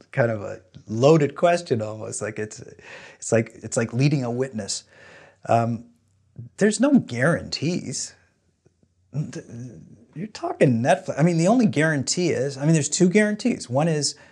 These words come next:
you're making the movie for Netflix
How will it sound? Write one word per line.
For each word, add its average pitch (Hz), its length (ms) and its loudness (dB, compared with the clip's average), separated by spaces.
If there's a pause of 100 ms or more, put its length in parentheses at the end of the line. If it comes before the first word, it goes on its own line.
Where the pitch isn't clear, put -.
(200)
you're 131 160 6
making 143 640 4
the 120 240 2
movie 131 380 2
for 160 360 6
Netflix 127 720 -2